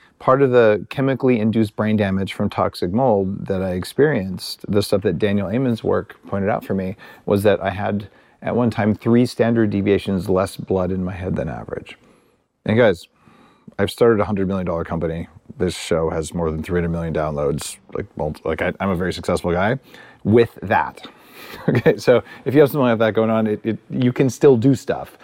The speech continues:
but you will have room for improvement. What that for me represented was, "Oh my God, what would happen if I got it up there?"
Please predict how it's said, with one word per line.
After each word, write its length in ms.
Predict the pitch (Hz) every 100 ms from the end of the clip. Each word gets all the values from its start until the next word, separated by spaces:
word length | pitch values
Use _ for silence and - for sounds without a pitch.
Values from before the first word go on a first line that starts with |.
| - - - -
but 160 | 135 127
you 140 | 131
will 100 | 110
have 220 | 107 -
room 220 | 107 113
for 140 | 98 95
improvement. 420 | 90 110 87 80
What 100 | 98
that 180 | 110 -
for 120 | -
me 100 | 120
represented 440 | 107 90 104 92 87
was, 140 | 85
"Oh 60 | 95
my 120 | 98
God, 200 | 98 92
what 100 | 90
would 80 | 87
happen 260 | 90 90
if 100 | 85
I 80 | 85
got 200 | 73 65
it 60 | 104
up 160 | 143
there?" 220 | - -